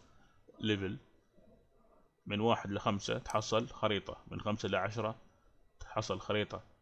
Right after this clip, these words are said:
من عشرة لخمستاش تحصل خريطة.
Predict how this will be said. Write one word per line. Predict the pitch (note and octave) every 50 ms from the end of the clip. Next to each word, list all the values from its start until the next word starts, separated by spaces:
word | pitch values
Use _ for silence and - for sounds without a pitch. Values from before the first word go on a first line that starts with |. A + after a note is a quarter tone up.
| - _ _ - - - -
من | - - G#2
عشرة | G2 G#2 A#2 A#2 B2+ A#2+
لخمستاش | A2+ A2 G#2 - A2+ G#2 G2+ - - A#2 G#2+ A2 A2 - - - - - - - _ _ _ _ -
تحصل | - - C3 - - G2
خريطة. | - - A2 G#2+ G2+ F2+ - E2 -